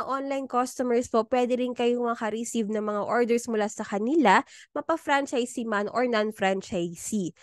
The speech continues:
So, additional source of income na naman po yan. And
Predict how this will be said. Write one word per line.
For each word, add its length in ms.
So, 240
additional 640
source 320
of 240
income 400
na 160
naman 320
po 80
yan. 240
And 240